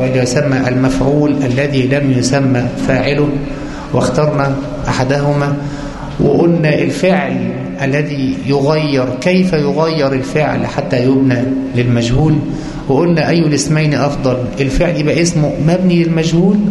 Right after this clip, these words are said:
ولا مبني لما لم يسمى فاعله، واخترنا أيضا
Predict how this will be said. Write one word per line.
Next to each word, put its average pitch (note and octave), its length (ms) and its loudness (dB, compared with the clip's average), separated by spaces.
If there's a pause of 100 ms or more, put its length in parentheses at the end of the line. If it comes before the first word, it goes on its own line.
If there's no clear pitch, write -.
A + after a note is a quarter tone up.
(120)
ولا D3+ 360 2
مبني F3+ 640 2 (160)
لما E3 400 2 (200)
لم D3+ 200 2
يسمى D3+ 400 2
فاعله، C#3 440 0 (360)
واخترنا C#3+ 540 0
أيضا C3+ 360 2